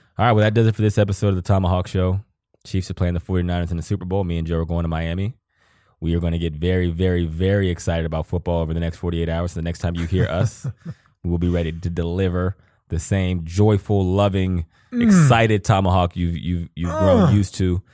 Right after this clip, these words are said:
Speaker 1: Uh, what else? Andrew Berry is the G M of the Browns. We will talk about that at some point. So when we are in Miami, we will be on Radio Row doing, uh, T V with the N F L Network, a partnership between Uninterrupted and the N F L Network, the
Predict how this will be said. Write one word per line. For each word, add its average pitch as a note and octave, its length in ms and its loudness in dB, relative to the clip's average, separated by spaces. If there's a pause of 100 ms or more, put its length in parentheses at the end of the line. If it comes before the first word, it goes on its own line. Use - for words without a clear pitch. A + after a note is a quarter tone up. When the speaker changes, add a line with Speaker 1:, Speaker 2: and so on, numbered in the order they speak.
(500)
Speaker 1:
Uh, E2+ 320 2
what G#2 160 4
else? E2 180 0
Andrew G#2 260 0
Berry G2 300 4
is F2 80 0
the E2+ 60 0
G F2 180 -2
M F2 100 0
of E2 40 -2
the E2 80 -2
Browns. E2 480 -2
We F2 80 -2
will E2 60 -4
talk F2 200 0
about E2 200 0
that D#2+ 180 0
at D#2+ 120 -4
some D#2+ 200 -2
point. D#2 260 -6 (160)
So F#2+ 140 -2
when F#2+ 100 0
we G2+ 100 2
are A2 100 4
in A2 100 2
Miami, G#2+ 360 0
we E2+ 120 0
will F2+ 120 2
be F2+ 380 -2
on F#2+ 200 -2
Radio G2 280 2
Row F#2+ 300 0 (340)
doing, E2 600 -2
uh, D#2 480 -2
T A#2 180 -6
V A2 220 -2
with E2+ 140 -4
the F2 100 -2
N F2 60 -2
F F2 100 -6
L F#2 80 -2
Network, - 280 -6
a C#2+ 60 -8
partnership - 480 -4
between D#2 220 -6
Uninterrupted G2 580 0
and D#2 80 -6
the D#2+ 80 -4
N E2+ 60 -4
F E2 120 -6
L E2 80 -2
Network, D2+ 440 -8
the C#2+ 120 -10